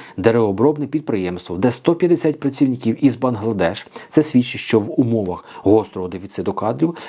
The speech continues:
насамперед низькокваліфікованих, в Україні формується запит на іноземних трудових мігрантів, говорить спеціаліст. Водночас він вважає, що поки тривають бойові дії, говорити про масштабну трудову міграцію передчасно.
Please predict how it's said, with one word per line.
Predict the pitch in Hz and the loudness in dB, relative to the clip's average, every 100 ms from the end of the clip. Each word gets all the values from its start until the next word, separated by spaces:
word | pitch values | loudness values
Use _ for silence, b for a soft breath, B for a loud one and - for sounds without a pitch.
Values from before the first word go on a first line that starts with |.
| B | B
насамперед | 104 - 98 95 85 - B B | 0 2 0 0 -6 -8 B B
низькокваліфікованих, | 123 151 - 110 104 95 95 - 113 156 - | 4 4 0 -6 -6 -8 -8 -4 -4 -4 -2
в | 113 | 0
Україні | 151 143 104 139 123 | 2 2 0 -2 -4
формується | 95 101 117 110 98 | -6 -2 -2 -2 -2
запит | 92 95 - 123 | 0 0 0 -6
на | 110 | -6
іноземних | 110 113 120 95 85 90 - | -2 2 2 2 0 -2 -4
трудових | - 90 85 82 - - | -4 0 0 0 -4 0
мігрантів, | 123 135 143 139 - - - | 2 2 -2 -4 -10 -16 -10
говорить | - 90 - | -2 -2 -2
спеціаліст. | - - 92 80 - - _ B B B B B B | -6 0 0 0 -4 -12 _ B B B B B B
Водночас | 92 123 185 190 165 147 | 2 4 4 4 2 4
він | 143 | 2
вважає, | 127 139 113 | 2 2 0
що | - 110 92 - - | -2 -2 -2 -4 0
поки | 165 - 95 78 - | 0 -2 -10 -10 -2
тривають | 113 113 104 85 87 | 2 2 2 -4 -4
бойові | 95 95 107 | -4 -2 -2
дії, | 123 175 113 | 0 2 2
говорити | 104 110 107 98 | 2 2 0 -4
про | - 98 - _ - | -2 -2 -2 _ 0
масштабну | 123 123 - 98 78 78 - | 2 2 0 0 -2 -6 -8
трудову | 98 90 95 117 | -4 -2 0 0
міграцію | 120 151 170 - 139 | 0 0 0 2 0
передчасно. | 131 147 143 139 69 - - | 0 -2 0 0 -6 -8 -14